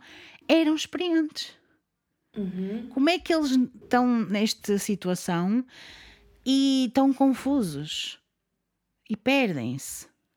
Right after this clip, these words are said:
Speaker 1: Opa, pode acontecer uma tempestade, ok. Mas antes disso, é estranho, porque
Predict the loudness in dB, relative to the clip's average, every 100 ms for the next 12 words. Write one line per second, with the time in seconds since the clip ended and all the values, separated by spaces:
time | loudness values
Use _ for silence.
0 | -10 -2 -2 0 0 0 0 0 2 2
1 | 4 2 2 0 0 0 2 2 0 -2
2 | -4 -2 -2 -2 -10 -20 -2 2 4 4
3 | 2 2 -2 -2 0 0 -4 -4 -4 -4
4 | -6 _ _ _ _ -20 -20 _ _ _
5 | _ 0 0 2 2 2 0 0 -2 -2
6 | -2 -2